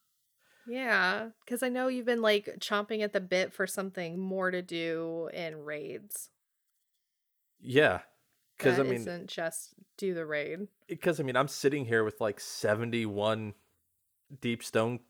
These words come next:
Speaker 2: completions, and I'm just dismantling everything I get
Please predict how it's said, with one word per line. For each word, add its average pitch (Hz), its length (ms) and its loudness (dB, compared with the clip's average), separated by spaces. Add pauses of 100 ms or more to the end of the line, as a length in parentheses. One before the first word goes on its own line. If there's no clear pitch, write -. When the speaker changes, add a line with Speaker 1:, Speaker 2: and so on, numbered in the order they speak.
Speaker 2:
completions, 101 720 -4
and 101 220 0
I'm 104 160 2
just 110 260 -2 (640)
dismantling 107 960 2
everything 107 480 2
I 107 120 6
get 110 380 4